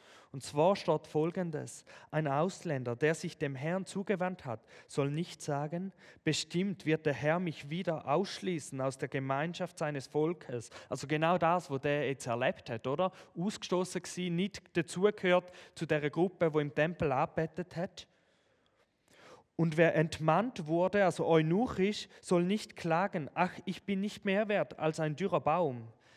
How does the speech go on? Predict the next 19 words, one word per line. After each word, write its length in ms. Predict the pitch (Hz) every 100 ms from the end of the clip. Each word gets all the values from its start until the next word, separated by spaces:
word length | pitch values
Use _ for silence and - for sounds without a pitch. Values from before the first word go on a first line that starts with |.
| -
Das 240 | 170 185
ist 160 | 202 -
etwa 280 | 190 185 180
so 240 | - 175
die 160 | 160 -
Stellung 400 | - 185 254 262
gsi, 340 | - 262 190 131
dazumal. 760 | 170 175 - 196 196 120 113 110 _ _ _ _ _ _ _ _ _ _ - - _ _ _ _ _ _ -
Denn 120 | 185
der 120 | 180 156
Herr 320 | 151 202 240
sagt: 680 | - 170 190 202 - - - _ - _ -
„Auch 180 | 165 -
Entmannte 920 | 165 170 - 156 170 226 - 139 120
zähle 360 | - 175 202
ich 160 | 180 -
zu 100 | 165
meiner 460 | 160 156 185 208 190
Gemeinde, 640 | 165 160 165 196 180 135